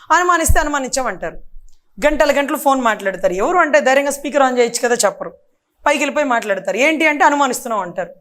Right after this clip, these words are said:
ఫోన్కి లాక్లు ఎందుకు? తీయచ్చు కదా. "ఆ, తీరు తీరు, ఆ, మా బాస్ చేశాడు" అంటాడు. బాస్ పేరు నీకు కొట్టగానే అక్కడ ఎవరో బాస్ లేడీ ఉంటుంది. "ఏంటండి?" అంటే, "నువ్వు నన్ను అనుమానిస్తున్నావు, మీ నాన్నతో మాట్లాడతా, నాగు,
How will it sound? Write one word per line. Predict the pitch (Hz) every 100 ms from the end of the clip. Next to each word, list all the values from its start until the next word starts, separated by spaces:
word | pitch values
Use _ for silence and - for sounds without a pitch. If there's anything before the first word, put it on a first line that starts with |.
| _ - -
ఫోన్కి | 339 339 330
లాక్లు | 294 311 320 302
ఎందుకు? | 294 277 285 285 285 -
తీయచ్చు | 302 311 - 277
కదా. | 269
"ఆ, | 269 330 339
తీరు | 294 277 233
తీరు, | 202 156 - - 302
ఆ, | 339
మా | 247
బాస్ | 196 285 285
చేశాడు" | 262 269 240
అంటాడు. | 202 190 170
బాస్ | 185 262 285 294
పేరు | 285
నీకు | 277 269
కొట్టగానే | 254 262 254 269 349 - - -
అక్కడ | 247 269
ఎవరో | 254 294
బాస్ | 233 220 262 254
లేడీ | 233 254
ఉంటుంది. | 233 190 170 - - _ _ _ _ -
"ఏంటండి?" | 339 320 311 302
అంటే, | 302 285 381
"నువ్వు | 285
నన్ను | 254 240
అనుమానిస్తున్నావు, | 233 277 277 254 - 277
మీ | 240
నాన్నతో | 214 240 247
మాట్లాడతా, | 226 214 208 208
నాగు, | 208 196 233